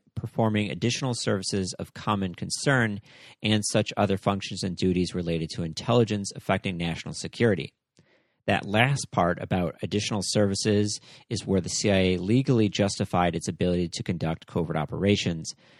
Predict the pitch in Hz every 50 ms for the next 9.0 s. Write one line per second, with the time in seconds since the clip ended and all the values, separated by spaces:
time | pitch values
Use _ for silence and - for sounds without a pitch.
0 | _ _ _ - 95 85 95 95 95 98 - - 123 123 131 131 117 107 101 101
1 | 98 95 92 - 92 85 - - 87 82 78 - - - 131 131 117 107 95 95
2 | 90 87 - - - 107 98 95 95 92 92 90 82 - - 90 95 107 107 98
3 | 92 78 - - - 123 135 131 - - 107 92 87 - _ - _ _ _ _
4 | _ - - 131 120 117 110 - - 139 131 127 117 101 95 92 87 92 95 95
5 | 95 92 - - 92 87 - - - 101 - - 123 107 101 101 - 95 90 90
6 | 87 - - - 123 113 117 120 123 139 139 110 - 113 113 104 104 98 - -
7 | 101 92 90 87 85 85 85 82 87 85 85 85 - - - 110 92 90 87 80
8 | 85 90 98 98 92 92 80 73 76 - - - 127 127 120 107 101 92 92